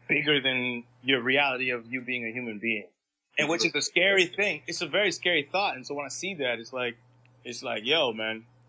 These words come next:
y'all, y'all, for y'all to be still together and still, like, alive and, and,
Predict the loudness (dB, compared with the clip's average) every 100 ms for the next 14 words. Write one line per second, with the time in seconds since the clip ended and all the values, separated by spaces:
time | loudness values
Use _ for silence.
0 | _ _ 0 2 2 0 0 0 -2 -6
1 | 0 4 4 4 2 0 -4 -6 -2 -2
2 | -2 -4 0 2 2 -4 -6 -4 -2 -2
3 | -2 -2 -4 _ _ -12 -4 0 2 2
4 | 2 -2 -8 -10 -14 -16 -14